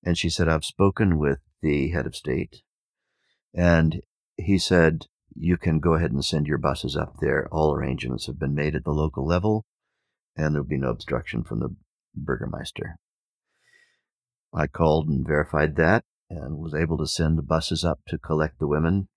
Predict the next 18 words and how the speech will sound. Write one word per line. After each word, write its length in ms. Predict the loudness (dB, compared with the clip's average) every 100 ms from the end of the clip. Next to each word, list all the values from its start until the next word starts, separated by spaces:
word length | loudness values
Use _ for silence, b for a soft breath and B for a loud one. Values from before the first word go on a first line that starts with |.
| _ _ _
to 420 | -6 -2 0 0
bring 360 | -2 -2 0 2
them 160 | 2 0
<laughs> 160 | 0
down 220 | 2 2 2
to 140 | -2
the 160 | 2 4
night's 340 | 4 4 0
festivities. 1120 | -2 0 0 -4 -4 -6 -4 -4 -4 -6 -12 _ _ _ _ _ _ _ _ _
And 220 | 0 2
it 100 | 4
all 260 | 6 6 6
worked 260 | 2 0
beautifully. 480 | 0 2 2 4 4
And 140 | 6 4
when 120 | 4
they 100 | 4
arrived 580 | 2 4 6 6 4